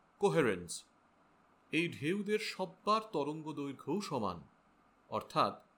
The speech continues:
এমনি আলো যদি হয় গড়িয়াহাটের বাজারে লোকজনের এলোমেলো যাতায়াত ও ঠেলাঠেলি, লেজার হল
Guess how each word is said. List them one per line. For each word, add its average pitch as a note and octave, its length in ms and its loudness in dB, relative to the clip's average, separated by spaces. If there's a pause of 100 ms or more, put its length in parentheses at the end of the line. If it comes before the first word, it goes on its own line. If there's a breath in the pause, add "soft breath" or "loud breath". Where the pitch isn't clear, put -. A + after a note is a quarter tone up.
(640)
এমনি F#3 460 -2
আলো F#3+ 240 4
যদি E3+ 280 0
হয় E3+ 220 0
গড়িয়াহাটের C#3+ 680 -2
বাজারে B2 440 2 (340)
লোকজনের C3 500 0 (140)
এলোমেলো F3 520 -2
যাতায়াত C3+ 480 -2
ও A#2+ 60 0
ঠেলাঠেলি, A2 560 -4 (640)
লেজার D#3+ 460 4
হল D3 180 0